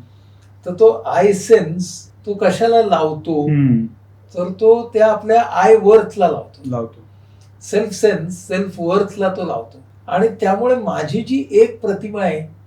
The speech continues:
Speaker 1: त्या प्रतिमेच्या बाहेर जाणारं काही माझ्या डोक्यात आलं,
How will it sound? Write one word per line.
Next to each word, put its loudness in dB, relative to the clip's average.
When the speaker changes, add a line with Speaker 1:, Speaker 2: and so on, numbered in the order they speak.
Speaker 1:
त्या -4
प्रतिमेच्या -2
बाहेर 0
जाणारं 2
काही 0
माझ्या -2
डोक्यात -4
आलं, -2